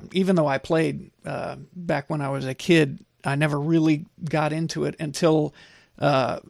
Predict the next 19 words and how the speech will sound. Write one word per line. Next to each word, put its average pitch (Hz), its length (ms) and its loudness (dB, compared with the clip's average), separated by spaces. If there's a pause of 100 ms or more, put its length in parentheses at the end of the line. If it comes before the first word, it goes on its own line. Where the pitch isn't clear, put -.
(240)
my 165 200 4
kids - 540 2
started 131 400 -6
playing 135 280 -10
soccer, - 420 -4
and 131 120 -6
then 165 140 -2
I 156 200 -4
actually 143 360 -6
started 139 380 -2
getting 139 260 -6
into 143 260 -6
it. - 160 -8 (640)
Um, 117 460 -2 (840)
but 151 240 0
I 156 120 -4
digress. 131 600 -6 (2250)
Women's 202 440 6
soccer 131 520 -2